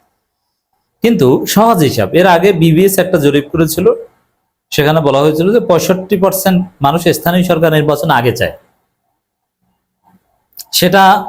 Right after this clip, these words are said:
এখন যদি জরিপ করা হয়, এখন আরো বেশি মানুষ চায়, কিন্তু ওটা সরকার আমলেই নেয়নি।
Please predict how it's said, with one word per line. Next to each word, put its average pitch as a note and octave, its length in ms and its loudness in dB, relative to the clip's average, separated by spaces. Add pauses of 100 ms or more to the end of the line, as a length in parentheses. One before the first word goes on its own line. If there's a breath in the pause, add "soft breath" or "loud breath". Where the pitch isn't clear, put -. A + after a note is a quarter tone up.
এখন G3+ 280 0
যদি G#3 200 2
জরিপ E3 300 2
করা F3 140 2
হয়, F#3 80 2
এখন E3+ 160 0
আরো D#3+ 180 2
বেশি E3 220 0
মানুষ A#2 280 -2
চায়, - 200 -10 (640)
কিন্তু E3+ 200 2
ওটা F3 160 2
সরকার F3+ 360 0
আমলেই D#3+ 400 2
নেয়নি। F2+ 320 -4